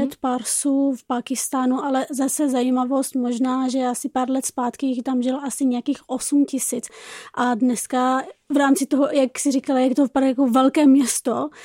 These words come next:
Speaker 2: tak, eh, nějakých sedmnáct set, což chápu, že si mo-,
Speaker 1: Mhm.
Speaker 2: nemusela úplně jako potkávat.
Speaker 1: Já jsem dokonce myslím, že teďka podle posledního sčítání se k tomu hlásili čtyři tisíce osob v celém, v celé zemi.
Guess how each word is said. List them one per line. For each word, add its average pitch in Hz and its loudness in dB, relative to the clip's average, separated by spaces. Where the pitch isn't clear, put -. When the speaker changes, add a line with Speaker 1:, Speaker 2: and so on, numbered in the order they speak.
Speaker 2:
tak, 269 -2
eh, 254 2
nějakých 254 -2
sedmnáct 277 2
set, 254 -4
což 262 -6
chápu, 254 -2
že 254 0
si 277 -2
mo-, 254 2
Speaker 1:
Mhm. 262 2
Speaker 2:
nemusela 247 2
úplně 247 2
jako 247 -2
potkávat. 233 -4
Speaker 1:
Já 190 -2
jsem 214 -10
dokonce 226 -4
myslím, 233 -4
že 220 -4
teďka 233 -6
podle 226 -2
posledního 220 -4
sčítání 214 -2
se 208 -6
k - -10
tomu 214 -2
hlásili 202 -2
čtyři 196 -6
tisíce - -14
osob - -14
v - -20
celém, 175 -14
v - -20
celé 175 -8
zemi. 151 -12